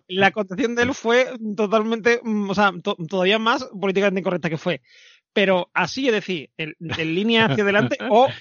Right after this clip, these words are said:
Speaker 1: así, es decir, en, o sea, en horizontal o en vertical, ¿no? <laughs>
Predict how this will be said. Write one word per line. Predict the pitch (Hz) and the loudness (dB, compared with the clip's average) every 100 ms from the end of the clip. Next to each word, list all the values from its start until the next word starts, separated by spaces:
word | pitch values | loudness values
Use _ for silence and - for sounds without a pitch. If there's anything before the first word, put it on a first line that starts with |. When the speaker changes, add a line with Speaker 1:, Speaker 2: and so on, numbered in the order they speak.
| - | -6
Speaker 1:
así, | 202 196 240 208 | -2 -2 -4 -6
es | 170 | -6
decir, | 220 214 | -6 -6
en, | 185 | -4
o | 180 | 0
sea, | 202 180 | 2 2
en | 175 | 0
horizontal | 175 175 214 220 285 | 0 0 0 0 0
o | |
en | 262 | 2
vertical, | 240 214 196 180 - | 0 0 -2 -2 -2
¿no? | - | -6
<laughs> | 123 202 202 101 | -6 -4 -4 -6